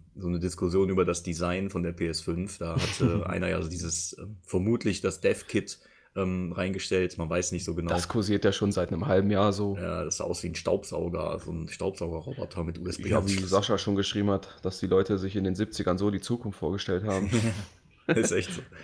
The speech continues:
Speaker 2: Hat er
Speaker 1: Ähm,
Speaker 2: auch nicht ganz unrecht, ja. Sieht
Speaker 1: wobei
Speaker 2: ja
Speaker 1: das
Speaker 2: aus wie so ein, so eine Zeitmaschine aus Zurück in die Zukunft.
Speaker 1: Ja, ja, das stimmt schon. Die, ähm, ich fand aber das Design von der P S drei jetzt auch nicht so prickelnd irgendwie. Das sah
Speaker 2: Ja, da
Speaker 1: war
Speaker 2: gab's
Speaker 1: so
Speaker 2: immer
Speaker 1: fett und
Speaker 2: sehr
Speaker 1: klobig
Speaker 2: viele
Speaker 1: irgendwie, ne?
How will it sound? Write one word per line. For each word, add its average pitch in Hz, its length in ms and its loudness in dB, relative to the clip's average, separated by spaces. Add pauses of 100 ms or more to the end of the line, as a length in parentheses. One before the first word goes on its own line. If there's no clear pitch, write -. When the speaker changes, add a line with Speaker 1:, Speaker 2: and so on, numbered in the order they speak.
(720)
Speaker 2:
Hat 95 140 0
er 110 60 4
Speaker 1:
Ähm, 95 60 4
Speaker 2:
auch 95 40 0
nicht 104 140 -4
ganz - 180 -6
unrecht, 101 320 -4
ja. 90 120 -4 (320)
Sieht 101 140 0
Speaker 1:
wobei 113 120 10
Speaker 2:
ja - 60 10
Speaker 1:
das 101 140 8
Speaker 2:
aus 104 60 -2
wie 92 80 0
so 92 160 0
ein, 90 240 -4 (400)
so 104 200 0
eine 98 160 2
Zeitmaschine 101 560 2
aus 98 160 2
Zurück 98 200 0
in 101 80 0
die 95 60 0
Zukunft. 95 520 -2
Speaker 1:
Ja, 76 80 -8
ja, 60 60 -8
das - 120 -6
stimmt - 260 -10
schon. 82 200 -8 (640)
Die, 80 280 -4
ähm, 69 300 -8
ich 78 80 -12
fand 95 160 2
aber 95 160 6
das 90 200 4
Design 90 360 0
von 92 140 0
der 90 100 4
P 90 180 2
S 87 180 2
drei 87 300 0
jetzt 85 200 -2
auch 87 100 -4
nicht 90 160 -4
so 82 260 -6
prickelnd - 500 -10
irgendwie. 69 260 -8
Das - 160 -10
sah 82 160 -6
Speaker 2:
Ja, 104 280 4 (220)
da 92 80 0
Speaker 1:
war 98 40 2
Speaker 2:
gab's 101 240 6
Speaker 1:
so 104 60 2
Speaker 2:
immer 107 120 6
Speaker 1:
fett 101 140 6
und 110 60 6
Speaker 2:
sehr 101 80 4
Speaker 1:
klobig 110 380 6
Speaker 2:
viele 104 140 6
Speaker 1:
irgendwie, 92 240 2
ne? 104 180 -4